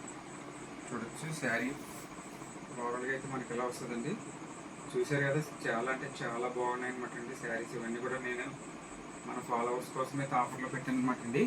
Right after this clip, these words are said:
So, శారీ అయితే నేనైతే ఓపెన్ చేసి చూపిస్తాను, చూడొచ్చు, రిచ్ పళ్ళు అండి. శారీ ఓవరాల్గా కూడా మనకి ఇలానే వస్తుందండి, గోల్డ్ బోర్డర్, టెంపుల్ బోర్డర్ వస్తుంది, అలాగే స్మాల్ చెక్స్ with స్మాల్ బుటీ వస్తుంది. ఒకసారి దగ్గరలో కూడా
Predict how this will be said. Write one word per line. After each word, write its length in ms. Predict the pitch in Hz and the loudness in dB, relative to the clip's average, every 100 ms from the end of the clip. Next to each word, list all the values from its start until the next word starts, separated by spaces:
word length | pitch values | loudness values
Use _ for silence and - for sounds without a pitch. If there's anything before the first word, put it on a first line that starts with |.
| - - - - - - - | 4 -4 -10 -10 -10 -10 -6
So, 80 | 139 139 | -2 6
శారీ 220 | 123 131 | 6 8
అయితే 140 | 143 139 | 6 6
నేనైతే 280 | 135 127 131 131 | 4 2 2 0
ఓపెన్ 220 | 127 127 | 2 2
చేసి 120 | 131 - | 2 0
చూపిస్తాను, 380 | 117 123 - 117 | -2 -4 -4 -2
చూడొచ్చు, 360 | 120 110 - 151 135 | 0 0 4 4 4
రిచ్ 200 | - - | 0 -2
పళ్ళు 200 | 127 120 123 | 2 4 4
అండి. 180 | 120 147 254 - - - - - - - - - - - - - - - - - - - - - - - - - - | 4 4 2 0 -8 -8 -10 -10 -10 -10 -10 -10 -10 -10 -10 -8 -8 -8 -8 -8 -8 -8 -8 -8 -8 -8 -8 -6 2
శారీ 240 | 120 120 135 | 6 8 8
ఓవరాల్గా 340 | 127 123 127 131 | 8 6 6 4
కూడా 120 | 131 135 | 6 6
మనకి 200 | 127 123 | 4 4
ఇలానే 220 | 120 120 123 | 2 4 2
వస్తుందండి, 440 | - 123 117 127 156 117 | 0 -2 -2 0 0 2
గోల్డ్ 280 | 123 120 120 113 | 4 6 6 6
బోర్డర్, 280 | 123 127 135 | 6 6 2
టెంపుల్ 280 | 127 117 127 117 | 2 2 4 6
బోర్డర్ 260 | 123 120 120 | 4 4 -2
వస్తుంది, 280 | - 120 135 | -2 0 0
అలాగే 260 | 123 120 139 139 | 2 2 2 2
స్మాల్ 320 | 131 117 127 - | 8 8 8 2
చెక్స్ 240 | 110 - 123 | -2 0 2
with 200 | 131 - 117 107 - - - - - - | 2 2 0 0 -4 -4 -6 -6 -4 0
స్మాల్ 300 | 123 127 127 | 6 8 8
బుటీ 180 | 127 139 | 8 8
వస్తుంది. 260 | 135 - 135 131 | 6 4 6 6
ఒకసారి 240 | - 123 117 | 4 4 6
దగ్గరలో 340 | 107 120 127 123 | 6 8 10 10
కూడా 120 | 120 | 8